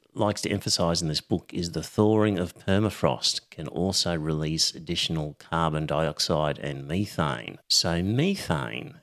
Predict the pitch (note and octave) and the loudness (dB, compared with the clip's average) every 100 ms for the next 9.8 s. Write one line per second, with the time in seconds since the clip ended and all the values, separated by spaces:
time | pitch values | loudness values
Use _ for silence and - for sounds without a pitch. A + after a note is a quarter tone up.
0 | _ E2 D2 C#2+ D2 D2 - C2+ B1 A#1+ | _ -10 -8 -6 -4 -2 -2 -4 -6 -8
1 | - - A#2 - - F2 - A#2 B2 G2+ | -10 -8 -8 -8 -10 -14 -8 -2 -2 -2
2 | - - - G2+ F#2+ E2+ D2 D2+ E2 G#2 | -8 -10 -2 -2 0 0 2 2 2 2
3 | - C#2 B1 A#1 C2+ - _ _ _ - | 2 2 0 -2 -6 -14 _ _ _ -8
4 | F2 E2 - C3+ C3+ - G2+ D#2+ D2+ C#2+ | -4 -4 0 2 2 -2 -4 -2 -4 -6
5 | - - G#2 F#2+ D#2+ C3+ C3+ - - - | -10 -6 -2 0 0 -4 -8 -6 -4 -4
6 | - A#2+ A#2 A2+ - - G2 F2+ - - | -2 0 2 0 -4 -4 0 0 -2 -2
7 | G#2 F#2 D#2+ - - G2 G2+ G#2 C#2 - | 0 0 0 -2 -2 0 0 0 -2 -8
8 | _ _ _ _ _ - D#2 - F2 D#2+ | _ _ _ _ _ -12 -10 -2 0 2
9 | D#2+ D2+ E2 - D2+ C#2 D2 | 2 2 0 0 2 2 0